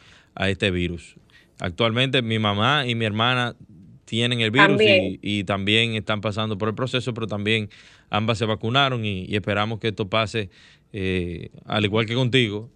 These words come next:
Speaker 1: eh, rápido y sin, sin más complicaciones.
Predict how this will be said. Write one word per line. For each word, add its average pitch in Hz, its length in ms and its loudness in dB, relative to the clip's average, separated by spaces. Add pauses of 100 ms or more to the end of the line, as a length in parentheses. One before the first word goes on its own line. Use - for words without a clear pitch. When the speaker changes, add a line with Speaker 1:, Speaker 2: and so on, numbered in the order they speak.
Speaker 1:
eh, 95 500 -4 (360)
rápido 143 680 2
y 104 260 -2
sin, 95 680 -4 (220)
sin 104 180 -2
más 107 140 0
complicaciones. 92 880 -4